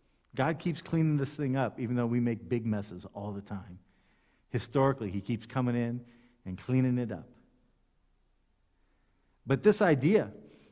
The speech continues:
you know, this is the same, this idea of, you know, having their tassels long, their phylacteries wide, those are the,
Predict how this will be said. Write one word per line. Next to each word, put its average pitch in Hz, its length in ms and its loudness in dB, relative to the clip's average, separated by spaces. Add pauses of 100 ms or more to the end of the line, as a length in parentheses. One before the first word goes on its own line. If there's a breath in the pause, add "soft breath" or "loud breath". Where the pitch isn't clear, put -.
you 139 80 2
know, 135 100 8
this 170 160 4
is 151 100 -2
the 135 80 -2
same, 170 400 2
this 165 200 0
idea 165 280 4
of, 143 60 4
you 139 100 0
know, 127 60 4
having 143 160 0
their 131 120 2
tassels 151 440 -2
long, 151 180 2
their 131 100 2
phylacteries 139 500 -2
wide, 147 320 0 (320 loud breath)
those 147 200 2
are 139 40 0
the, 123 140 0